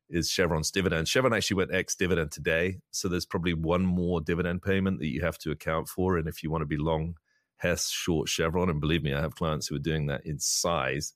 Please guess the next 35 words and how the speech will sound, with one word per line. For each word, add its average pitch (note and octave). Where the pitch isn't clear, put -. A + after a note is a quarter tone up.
the G#2
risk G#2+
is G2
obviously F#2
that E2
the, F#2
the G2
number G2+
one G2
risk F2
that -
you E2+
would E2
be D#2
concerned F2
about D#2
is C#2
the E2
F D#2+
T E2
C. G2
F C3+
T A#2+
C B2+
is G#2
controversial. G2+
Most G2
of -
the G#2
Wall F2+
Street -
chatter F2+
surrounds, F2
uh, D#2+
Microsoft's F#2